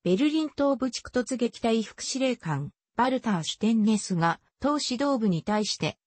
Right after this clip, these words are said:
反乱を、彦など突撃隊をめぐる情勢は不穏になった。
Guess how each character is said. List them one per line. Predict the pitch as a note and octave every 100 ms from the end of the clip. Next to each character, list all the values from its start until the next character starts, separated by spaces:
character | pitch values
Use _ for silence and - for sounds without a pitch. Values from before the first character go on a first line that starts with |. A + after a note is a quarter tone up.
| _
反 | - F#3 A#3+
乱 | A#3 A#3 G#3
を、 | F3 - _ _ -
彦 | - C4
な | D4+ C#4+
ど |
突 | C#4+ G3+ - C4+
撃 | D4 -
隊 | C4 C4 B3+
を | B3
め | A3+ G3+
ぐ | A#3
る | A#3
情 | G3 G#3
勢 | G#3+ A3+ G#3+
は | G#3
不 | G3 F3 G3
穏 | A#3+
に | B3 A#3
な | A3
っ | -
た。 | D#3